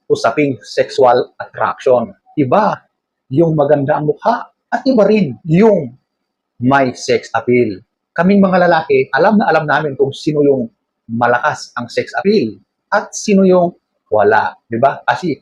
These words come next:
ramdam namin at kami ang nakakakita niyan kasi kami yung mga visual na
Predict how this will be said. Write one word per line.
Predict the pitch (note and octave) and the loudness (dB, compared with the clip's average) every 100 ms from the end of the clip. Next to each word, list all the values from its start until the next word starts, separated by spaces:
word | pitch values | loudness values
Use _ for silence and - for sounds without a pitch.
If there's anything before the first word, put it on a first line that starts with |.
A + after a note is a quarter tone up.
| _ | _
ramdam | D3+ D#3+ D3 C#3 C#3 | -2 2 2 2 2
namin | C3+ C#3 E3 D3 | 2 0 0 -2
at | - - | -4 -4
kami | - C3+ D#3+ - | -2 -2 0 -2
ang | C#3+ | -4
nakakakita | C#3+ C3 B2+ B2 B2 C3 C3+ | -4 -4 -2 -2 -2 -2 0
niyan | A#2+ C3 B2 A#2+ | 0 -2 -4 -4
kasi | B2 A#2+ C#3+ | -4 -4 -2
kami | B2 C#3 E3 D3 _ _ _ A2+ | 0 0 -2 -6 _ _ _ 0
yung | C3 D3+ D3 B2 A2+ | 4 4 4 0 0
mga | C3+ C#3+ A#2+ - _ | 2 2 0 -2 _
visual | - B2 F3 A2+ C#3 F3 B2 - _ C#3 | -6 -2 -2 4 4 4 2 -4 _ -8
na | C#3+ D3 A2 | -2 0 -2